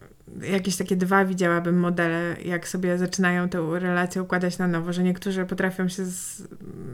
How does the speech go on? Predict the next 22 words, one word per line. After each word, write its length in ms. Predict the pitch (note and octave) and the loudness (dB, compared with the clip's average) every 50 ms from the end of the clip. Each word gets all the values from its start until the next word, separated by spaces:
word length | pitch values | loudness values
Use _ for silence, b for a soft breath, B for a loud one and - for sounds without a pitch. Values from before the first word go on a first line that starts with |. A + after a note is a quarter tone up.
| A2+ - - | -10 -10 -6
przyjaźnić 540 | - - G3 F#3 F3+ F3+ F3+ F3+ F#3 F#3 F#3 | -2 0 2 4 4 6 6 6 4 4 4
ze 100 | F#3 F3 | 0 -4
swoim 280 | - - F3+ F3+ F3+ | -2 0 2 4 4
dzieckiem 540 | F3 E3+ E3 E3 - - G3+ G#3 G#3+ G3 E3 | 4 2 0 -2 -2 -2 0 0 0 0 0
i 180 | E3 E3 D#3+ D#3 | 0 0 0 0
dzieci 340 | D#3 D#3+ E3 D#3+ D#3 - F3+ | 0 0 0 0 -2 -4 -4
z 60 | E3+ | -2
rodzicem 580 | E3 E3 E3+ E3 E3 - - - F3 F#3 G#3 G#3+ - B B B B B B B B B B B B B | 0 0 -2 -2 -4 -6 -4 0 2 2 2 2 -2 B B B B B B B B B B B B B
i 80 | G3 F3+ | 2 4
wejść 240 | F#3 G3 G3 - | 4 4 4 2
właśnie 280 | - G3 F#3 - G3 F#3+ | 2 0 0 2 0 0
w 20 | |
taką 220 | F#3 G3+ F3+ F#3 F3+ | 0 0 0 0 2
relację, 560 | F3+ F3+ F3+ F#3 F#3 - - F#3 F#3 F3+ - - | 2 2 2 2 0 0 0 0 0 0 -2 -2
zaczę-, 400 | F#3 F#3 G3 F#3 G#3+ G#3 - G3+ | 0 2 2 4 4 2 2 4
zacząć 320 | G#3 G#3 G#3 G#3 F#3+ F3+ F#3 | 2 2 4 2 0 0 0
wchodzić 300 | - F#3 F3+ F3 F3+ F3+ | 0 -2 0 0 -2 -2
w 40 | |
taką 200 | - F3+ - F#3 | -2 -2 0 0
relację 380 | F3+ F3+ F3 F3+ F3+ F3+ G3 F#3 | 2 2 2 2 0 0 0 2
dorosły-dorosły, 960 | F3+ F3+ F3+ F#3 F3+ - G3 F#3+ F3+ F3+ F3 F3 E3 - - F3+ F3 F#3+ A3 - - - B B B B B B B B B B B B | 4 4 4 4 2 2 0 2 2 2 2 2 0 -2 -2 0 0 0 0 -2 -6 -18 B B B B B B B B B B B B
kiedy, 200 | B F3+ F3 F3+ | B -2 2 4